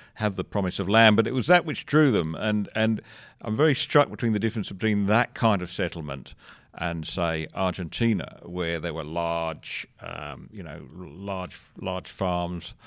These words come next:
large estates, and they attracted migrants from Spain, Italy, and elsewhere, who were really there just to work. They had no expectation that they too could, you know,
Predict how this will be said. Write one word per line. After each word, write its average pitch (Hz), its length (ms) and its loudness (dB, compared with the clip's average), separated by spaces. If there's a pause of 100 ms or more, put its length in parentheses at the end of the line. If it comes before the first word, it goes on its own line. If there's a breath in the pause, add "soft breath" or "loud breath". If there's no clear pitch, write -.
(320 loud breath)
large 90 260 0
estates, 85 760 -4 (140)
and 85 300 -2
they 92 160 2
attracted 85 500 -6
migrants 85 680 -8
from 85 200 -12
Spain, 85 600 -2
Italy, 87 320 -6
and 87 100 -4
elsewhere, 87 540 -4 (600 loud breath)
who 113 120 0
were 107 120 4
really 131 340 6
there 104 180 8
just 98 220 -2
to 98 60 4
work. 85 420 0
They 92 140 2
had 101 140 0
no 110 120 4
expectation 92 800 -2
that 80 120 -8
they 87 180 0
too 90 420 -2
could, 85 200 -4 (500 loud breath)
you - 120 -8
know, 78 180 -6